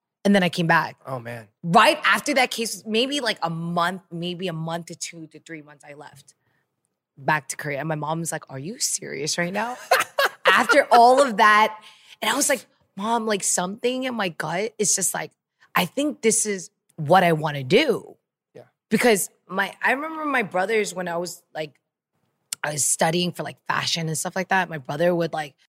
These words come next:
Speaker 1: like, I would make so many covers and put it on YouTube.
Speaker 2: Uh-huh.
Speaker 1: That was, like, my thing. I loved singing. Like, I just, it wasn't
Speaker 2: It's,
Speaker 1: about
Speaker 2: it, it's a part of you.
Speaker 1: Yeah, it's just
Speaker 2: Yeah.
Speaker 1: like, I, everywhere I go, I would just start singing, like, for no reason. I was just like, I, and I like being in the light.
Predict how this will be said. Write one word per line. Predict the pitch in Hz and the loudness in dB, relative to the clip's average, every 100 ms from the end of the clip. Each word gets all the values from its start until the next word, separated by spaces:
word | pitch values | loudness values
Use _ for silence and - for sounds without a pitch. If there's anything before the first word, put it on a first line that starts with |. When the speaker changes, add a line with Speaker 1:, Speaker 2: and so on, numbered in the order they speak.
| _ - | _ -10
Speaker 1:
like, | 180 - _ | -10 -12 _
I | - 175 | 4 6
would | 220 | 6
make | 240 | 4
so | - 214 | 2 0
many | 180 | -2
covers | - - 156 170 156 | -2 0 2 2 0
and | 139 | -4
put | 147 | -6
it | 151 | -6
on | 135 135 | -8 -10
YouTube. | 127 - 175 208 _ | -10 -4 -2 -2 _
Speaker 2:
Uh-huh. | 131 113 123 113 | -12 -10 -12 0
Speaker 1:
That | 180 180 | 2 4
was, | 190 | 2
like, | 180 | -2
my | 160 | -4
thing. | 143 165 | -2 2
I | 170 | 4
loved | 202 226 | 4 2
singing. | - - 240 175 | 0 -2 -4 -4
Like, | 147 147 | -4 -2
I | 170 | -4
just, | 190 170 - _ - | -2 -6 -8 _ -2
it | 220 | 2
wasn't | 233 339 392 | 4 4 2
Speaker 2:
It's, | 392 | 0
Speaker 1:
about | - 208 | 2 2
Speaker 2:
it, | 202 | 2
it's | 202 170 | -2 -8
a | |
part | 185 220 | -2 -2
of | 156 | -2
you. | 117 _ _ | -10 _ _
Speaker 1:
Yeah, | - 285 359 | 0 4 6
it's | 302 - | 6 4
just | 226 | 4
Speaker 2:
Yeah. | 262 | 4
Speaker 1:
like, | 208 | 6
I, | 190 240 | 6 6
everywhere | 247 302 330 320 | 4 2 4 4
I | 220 | 6
go, | 233 | 8
I | 269 | 6
would | 262 | 6
just | 254 | 2
start | 277 277 | 2 4
singing, | - 269 294 285 269 | 6 8 6 4 2
like, | 220 185 | 2 0
for | 180 196 | -2 0
no | 180 175 | 2 4
reason. | 208 226 214 175 | 2 2 0 2
I | 165 | 2
was | 175 | 0
just | 175 | 0
like, | 175 170 - | 0 2 4
I, | 185 - | 2 2
and | - - | -2 -2
I | 196 | -2
like | 202 180 _ | -2 -4 _
being | 185 208 | 0 0
in | 180 | -2
the | 135 | -8
light. | 135 143 165 147 | -10 -4 -2 -4